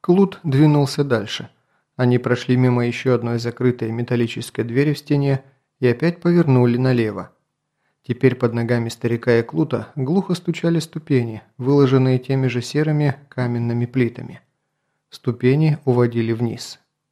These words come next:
Лестница вывела архимага и историка в очередной коридор, в котором имелось уже три двери.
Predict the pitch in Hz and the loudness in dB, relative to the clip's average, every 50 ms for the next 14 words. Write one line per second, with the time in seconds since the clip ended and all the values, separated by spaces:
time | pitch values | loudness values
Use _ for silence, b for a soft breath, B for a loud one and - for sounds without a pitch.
0 | _ _ _ _ _ _ _ _ _ - 139 143 170 196 185 - 196 190 190 - | _ _ _ _ _ _ _ _ _ 0 4 4 6 4 4 2 0 0 0 0
1 | - 190 185 175 - - 135 147 156 151 147 147 139 135 131 131 - - 135 135 | -2 0 0 0 0 0 2 4 4 6 6 6 4 4 2 0 -2 -4 -2 0
2 | 143 139 135 135 127 127 123 120 120 - - 180 190 190 180 - 180 165 151 135 | 0 0 0 0 2 2 2 0 0 -2 -2 0 2 2 0 0 -2 -2 -2 -2
3 | - - 123 123 120 127 123 123 123 - 131 131 127 117 110 107 - - _ _ | -2 -2 -2 0 0 0 -2 -2 -2 -2 0 0 0 0 -2 -4 -6 -10 _ _
4 | _ _ _ _ _ _ _ - 127 123 - 135 127 131 127 123 123 123 120 120 | _ _ _ _ _ _ _ 0 0 2 2 4 4 4 4 2 2 2 2 2
5 | 127 135 143 143 139 - - - 127 117 120 131 127 123 - - 135 127 113 110 | 2 2 2 0 0 -2 -2 -2 -2 0 2 0 -2 -2 0 0 2 2 0 0
6 | 110 107 110 104 92 - - | -4 -6 -6 -6 -6 -6 -10